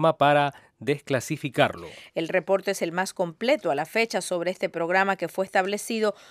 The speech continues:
Speaker 2: pocos meses después de los ataques del once de septiembre de dos mil uno.
Speaker 1: Por otra parte, la cifra oficial de víctimas fatales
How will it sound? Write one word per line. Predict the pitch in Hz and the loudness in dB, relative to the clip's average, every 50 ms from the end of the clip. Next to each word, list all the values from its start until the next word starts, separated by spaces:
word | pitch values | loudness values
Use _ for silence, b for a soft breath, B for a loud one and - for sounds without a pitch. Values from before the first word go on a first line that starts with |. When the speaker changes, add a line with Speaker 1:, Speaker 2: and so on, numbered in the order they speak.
| B B - | B B 2
Speaker 2:
pocos | - 214 214 - 233 226 | 2 2 4 2 0 2
meses | 226 220 233 226 - 233 214 | 2 0 0 -2 -4 -6 -2
después | 214 226 220 - - 214 214 214 | -2 -2 -2 -2 -2 -2 -2 0
de | 226 208 | 0 -2
los | 202 220 - | -2 -2 -4
ataques | 240 214 - 202 185 - - 202 | -4 -2 0 0 0 0 -2 -4
del | 196 185 170 | -2 -2 -2
once | 175 190 196 190 - 202 | -2 -2 -2 -2 -4 -4
de | 180 175 | -4 -4
septiembre | - - 165 - - - 233 233 208 175 160 156 156 | -4 -6 -8 -8 -6 -6 -4 -4 -4 -2 -2 -2 -2
de | 160 160 156 | -2 -2 -2
dos | 165 165 156 - - | -4 -6 -6 -6 -10
mil | 180 175 160 | -8 -8 -8
uno. | 143 98 80 - - 147 _ _ _ | -8 -10 -12 -16 -20 -20 _ _ _
Speaker 1:
Por | - 123 123 | 0 0 0
otra | 139 - - 135 | 2 2 0 0
parte, | - - 156 151 147 - | 4 4 4 4 4 2
la | 147 135 120 | 0 0 0
cifra | - - 147 - 156 | -2 -4 -4 0 0
oficial | 139 - 135 123 - - 156 147 | 0 0 -2 -6 -2 0 0 2
de | 143 139 | 2 2
víctimas | 139 123 123 - 147 143 135 - | 0 0 -4 -2 2 2 2 4
fatales | 139 127 - - 143 143 147 160 156 147 _ | 2 2 4 4 4 4 4 2 -2 -4 _